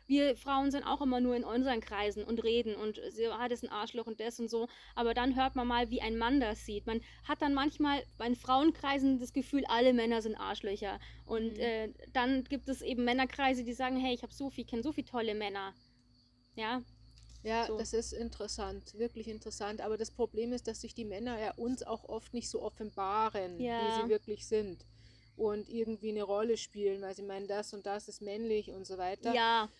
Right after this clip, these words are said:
Speaker 2: Äh, wobei ich schon auch die Tendenz sehe, dass es halt viele Menschen gibt, ob Männer oder Frauen, die nicht unbedingt die beste Partnerwahl für sich selber treffen, aus welchen Gründen auch immer, ja.
Speaker 1: Und zu guter Letzt möchte ich noch Folgendes erzählen, und zwar <laughs> auch eine Date,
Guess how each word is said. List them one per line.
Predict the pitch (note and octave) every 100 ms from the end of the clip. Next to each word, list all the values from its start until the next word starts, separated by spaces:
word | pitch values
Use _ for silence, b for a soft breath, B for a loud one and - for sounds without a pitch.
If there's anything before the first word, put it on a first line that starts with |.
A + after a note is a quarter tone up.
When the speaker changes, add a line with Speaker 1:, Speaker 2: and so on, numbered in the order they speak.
| b
Speaker 2:
Äh, | G#3 G#3 G#3
wobei | G3+ G3+ G3+ G#3+
ich | -
schon | A3+ A3+ A#3
auch | G#3+ G3+ G#3 -
die | A#3 A3
Tendenz | A3+ G#3+ G#3 G#3+ A#3
sehe, | - A3
dass | G#3+ G#3 G3+
es | G#3+ -
halt | G#3+ G3
viele | - A#3 G#3+
Menschen | G#3 A3+ A#3 G#3+
gibt, | A#3+ A#3+
ob | G3+ G#3
Männer | G3 G#3 A3+
oder | G3 G3+
Frauen, | - F#3 G#3 A3+
die | A3
nicht | A3 A3+ A3
unbedingt | A3+ A3+ A3 A3 G#3+
die |
beste | G3+ G3+ - -
Partnerwahl | F#3+ G#3 A3 G3 F3+
für | F#3+ F#3+
sich | G3
selber | - F#3 G3
treffen, | - G3 -
aus | F3 E3+
welchen | F#3+ G#3
Gründen | G3+ G#3 -
auch | F3 -
immer, | F3+ D3+ E3
ja. | D#3+ E3 _ _ b b b b b -
Speaker 1:
Und | C#4
zu | C#4
guter | C#4+ F4
Letzt | D4+ C4+ -
möchte | C#4+ D4+
ich |
noch | C#4
Folgendes | C4 B3+ D4+ C4
erzählen, | A#3 A3+ - B3+ A#3 D4+ D#4+
und | C4 B3+
zwar | G#3+ - A#3+ C#4 -
<laughs> | - -
auch | C4
eine | G#3+ A#3 A#3+
Date, | A3+ B3+ -